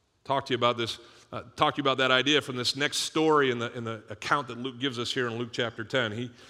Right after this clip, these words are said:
uh, I don't think there's mistakes in, in Luke's ordering of his material. He, he talks about neighbors, and he says that everybody should be a neighbor like the Good Samaritan was, love your enemies, uh, go beyond what you think you need to do to be able to be a good neighbor.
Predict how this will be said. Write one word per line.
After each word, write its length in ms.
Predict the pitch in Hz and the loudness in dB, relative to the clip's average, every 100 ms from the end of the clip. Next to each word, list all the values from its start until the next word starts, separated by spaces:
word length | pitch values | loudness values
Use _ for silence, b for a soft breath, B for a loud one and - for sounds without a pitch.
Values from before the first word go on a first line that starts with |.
| B - | B -6
uh, 100 | 123 | 2
I 60 | 160 | 2
don't 140 | 160 | 2
think 160 | 165 131 | 0 0
there's 200 | 131 120 | -4 -4
mistakes 520 | 123 - 156 135 139 | -6 2 2 2 -4
in, 100 | 123 | -4
in 180 | 123 127 | -6 -4
Luke's 200 | 131 - | -4 -4
ordering 440 | 123 131 123 113 | -2 0 0 -2
of 120 | 101 | -4
his 160 | 110 107 | -6 -8
material. 440 | 104 - 135 113 | -8 0 0 2
He, 120 | 113 | -2
he 100 | 131 | -6
talks 320 | 117 156 180 147 | -6 -2 -2 0
about 220 | 131 117 | -2 0
neighbors, 540 | 123 165 107 113 113 | 0 2 0 0 -2
and 80 | 107 | -4
he 60 | 107 | -6
says 220 | 117 107 | -4 -4
that 100 | 113 | -2
everybody 240 | 123 123 | -2 -2
should 180 | 117 120 | -4 -6
be 80 | 113 | -6
a 40 | |
neighbor 240 | 107 117 104 | -4 -4 -2
like 160 | 107 - B B | -4 -6 B B
the 80 | 101 | -4
Good 160 | 113 110 | -4 -4
Samaritan 360 | 113 113 104 | -4 -4 -4
was, 280 | 104 110 101 | -6 -6 -4
love 160 | 101 104 | -6 -4
your 100 | 107 | -4
enemies, 460 | 107 104 101 - B B B - | -4 -6 -8 -10 B B B -14
uh, 120 | 85 | -12
go 200 | 90 107 | -4 -2
beyond 400 | 107 104 104 104 | -2 -2 -2 -4
what 160 | 98 104 | -6 -10
you 60 | |
think 300 | 92 110 101 | -8 -10 -8
you 80 | 101 | -10
need 160 | 101 95 | -10 -10
to 60 | |
do 240 | 92 101 101 | -6 -6 -6
to 80 | 95 | -6
be 120 | 98 | -6
able 120 | 98 | -6
to 80 | 92 | -6
be 140 | 101 | -6
a 40 | 95 | -6
good 180 | 101 | -8
neighbor. 360 | 98 98 101 | -6 -4 -4